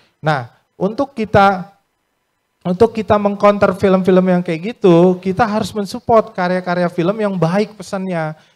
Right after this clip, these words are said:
Makanya perbanyaklah, dukunglah orang-orang yang bikin film bagus, ditonton filmnya.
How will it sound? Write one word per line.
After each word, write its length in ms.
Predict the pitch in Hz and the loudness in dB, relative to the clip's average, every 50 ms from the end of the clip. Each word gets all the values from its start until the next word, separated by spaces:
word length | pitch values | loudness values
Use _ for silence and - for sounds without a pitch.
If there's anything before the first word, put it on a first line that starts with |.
| _ _ | _ _
Makanya 800 | - 147 147 147 - 190 208 208 196 190 185 180 180 - _ _ _ | -6 -4 -4 -2 -2 -2 0 0 0 0 -2 -2 -6 -10 _ _ _
perbanyaklah, 1000 | - 170 165 156 160 147 160 185 196 190 196 214 202 190 175 156 - - - _ _ _ _ | -6 -6 -4 -2 -2 -2 -2 -4 -4 -2 0 2 2 2 0 -2 -6 -14 -20 _ _ _ _
dukunglah 720 | - 156 175 175 - 226 220 226 220 208 196 175 - - _ _ _ _ - | -4 -4 -2 0 -2 -2 0 0 0 0 0 -4 -6 -10 _ _ _ _ -2
orang-orang 560 | 156 165 170 175 170 160 170 180 196 196 180 | 0 0 2 2 2 2 2 2 0 0 -2
yang 80 | 175 | -2
bikin 240 | 160 156 156 165 160 | -2 -4 -4 -6 -6
film 320 | 156 156 147 143 147 147 143 | -4 -4 -2 -2 -2 0 0
bagus, 640 | 123 127 127 127 127 139 143 147 147 143 139 - - - | 0 0 0 2 2 4 6 8 8 8 6 4 0 -8
ditonton 560 | 139 147 - - 156 151 156 156 165 165 160 | -10 -8 -4 -2 -2 -2 0 0 0 0 2
filmnya. 560 | 147 160 151 151 151 151 156 156 151 143 135 | 0 0 0 0 0 0 0 0 0 0 -2